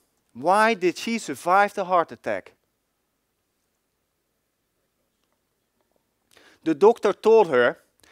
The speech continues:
she survived the heart attack because she is in great condition. So you can say fitness saved her life. So as you can understand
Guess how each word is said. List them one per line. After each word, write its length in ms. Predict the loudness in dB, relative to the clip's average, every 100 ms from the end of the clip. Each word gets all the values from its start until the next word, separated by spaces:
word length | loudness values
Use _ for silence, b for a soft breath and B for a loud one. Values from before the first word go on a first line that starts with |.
| b
she 220 | -8 -8
survived 480 | -6 -2 4 4 4
the 100 | 0
heart 260 | 4 4 2
attack 520 | -2 -2 -2 -6 _ _ _ _ _ _ _ _ _
because 600 | -10 -2 2 4 2 -8 _
she 240 | -14 -10
is 260 | -6 -6 -6
in 160 | -10 -8
great 340 | -4 -2 -4
condition. 540 | -10 -8 -8 -10 -20 _ _ _ _ _ _ _ _ _ _ _ _ _
So 220 | -6 -4
you 180 | -2 -4
can 220 | -4 -6
say 480 | -6 -2 -2 -2 -8 _
fitness 680 | _ -6 -6 -4 -10 -10 -20 _
saved 460 | _ -6 -2 -2 -4
her 140 | -2
life. 420 | 2 2 2 -6 _ _ _ _ _ _ _ _ _ _ _ _ _ _ _ _ _ _ _ _ _ _ _ _ _ _
So 200 | -6 0
as 180 | 0 -2
you 80 | -4
can 180 | -4 -2
understand 600 | -2 -4 0 2 2 -2